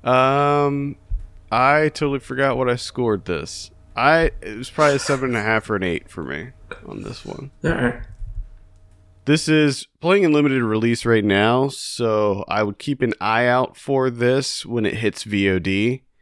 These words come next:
Speaker 1: uh, 'cause I would say it's, it's definitely worth a look. And, you know, comedies have been so dry lately. I mean, by that I mean there hasn't been a lot of them, like, decent comedies coming out.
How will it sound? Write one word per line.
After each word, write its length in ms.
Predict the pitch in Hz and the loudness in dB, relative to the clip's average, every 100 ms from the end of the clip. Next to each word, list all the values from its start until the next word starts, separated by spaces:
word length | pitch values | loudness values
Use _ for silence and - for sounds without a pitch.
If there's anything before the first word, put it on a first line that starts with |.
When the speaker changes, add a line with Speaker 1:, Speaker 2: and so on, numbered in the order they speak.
| _ _ _ _ - | _ _ _ _ -8
Speaker 1:
uh, 240 | 90 85 | -4 -4
'cause 300 | 82 110 98 | -4 -6 -6
I 140 | 73 101 | -2 -2
would 100 | - | -2
say 100 | 92 | -4
it's, 240 | - - - | -6 -12 -12
it's 200 | 107 - | -10 -2
definitely 380 | 98 - 95 | -2 0 -2
worth 320 | 90 90 87 98 | -2 -2 -4 -4
a 60 | |
look. 340 | 92 92 90 - | -2 0 -2 -4
And, 200 | 90 90 - - _ _ _ - | -6 -6 -14 -20 _ _ _ -2
you 80 | |
know, 360 | 127 113 104 - _ _ _ _ _ _ _ _ | 2 4 2 0 _ _ _ _ _ _ _ _
comedies 580 | - 143 143 135 127 113 | -2 4 4 4 0 -2
have 140 | 113 | -4
been 160 | 110 101 | -4 -4
so 260 | - 123 104 | -2 -2 -2
dry 840 | - 95 98 101 98 92 98 120 _ _ _ | -4 -2 0 2 2 0 -4 -16 _ _ _
lately. 400 | 127 110 92 104 | -6 -4 -2 -4
I 40 | 101 | -2
mean, 260 | 104 98 - _ | -2 -4 -6 _
by 140 | 117 113 | 2 4
that 180 | 110 104 | 2 2
I 60 | |
mean 180 | 98 95 | 0 0
there 120 | 90 | -2
hasn't 320 | 101 107 92 87 | -2 -4 -4 -8
been 100 | 87 | -6
a 60 | |
lot 340 | 82 85 85 98 | -4 -4 -4 -6
of 120 | 101 | -6
them, 400 | 113 113 117 123 _ _ _ _ _ _ - | -4 -4 -4 -10 _ _ _ _ _ _ -10
like, 200 | 95 90 | -8 -6
decent 340 | 107 101 107 | -8 -6 -8
comedies 440 | - 117 113 117 113 | -2 0 2 0 -2
coming 280 | - 123 120 | 0 2 4
out. 320 | 123 123 | 2 2